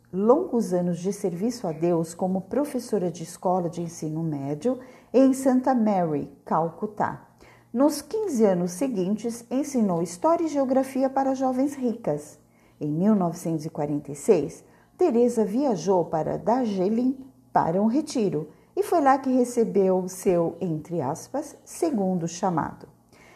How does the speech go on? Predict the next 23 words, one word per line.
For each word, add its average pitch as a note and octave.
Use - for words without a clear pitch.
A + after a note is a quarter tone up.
Ela A4
sentiu-se A3+
chamada F3
para G#3+
desistir B3+
de D#3+
sua A3+
posição B3
privilegiada F3
com C4
as E3+
Irmãs D#3
de C#3
Loreto G#3+
e C#4
ministrar D4
às F#3+
pessoas A3
que C4
viviam B3+
nas E3+
ruas. -
Assim, E3